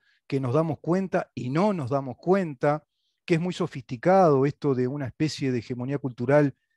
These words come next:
censuradora, eh, que tiene palabras bozal, que tiene palabras que no nos dejan pensar, que es una cultura de clasificación, pero que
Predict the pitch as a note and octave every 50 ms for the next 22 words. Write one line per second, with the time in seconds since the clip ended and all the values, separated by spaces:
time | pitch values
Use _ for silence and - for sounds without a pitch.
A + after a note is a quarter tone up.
0 | _ _ - - - C3 A#2+ A2+ - - A#2+ A2+ A#2 A#2 C3+ E3 F#3+ F#3+ F3 D3+
1 | C3 B2 B2+ C3 - _ _ _ _ _ _ _ - D3+ C3 B2 A2 - C#3+ -
2 | - E3 F3 F3 D#3 - C3+ A#2+ B2+ C3+ C#3 C3+ A#2+ G2 A#2 G#2 - - F3 F#3
3 | G3 F#3 E3 D#3+ E3 E3 _ _ _ _ _ _ _ - C3+ A#2+ G#2+ D3 D#3 D#3+
4 | D#3+ B2+ - B2 C3+ D3 D3 C3 - - B2 C#3 C3+ B2 A#2+ C3+ C3 - C3 A#2+
5 | - A#2 A2+ A2 - - F3 F3 E3 D#3 D3 - _ _ _ _ _ _ _ -
6 | D3 D3 - - E3+ D3+ C3 C3 B2+ B2 E3 D#3+ D3+ C#3 C3 - B2+ A#2+ - -
7 | A2+ - - G#2+ - A2 G#2 - - F3+ F#3+ G#3 A3+ C4 - _ _ E3 F3 F#3+
8 | A3 A3 - - G#3+ B3 B3+ D#4+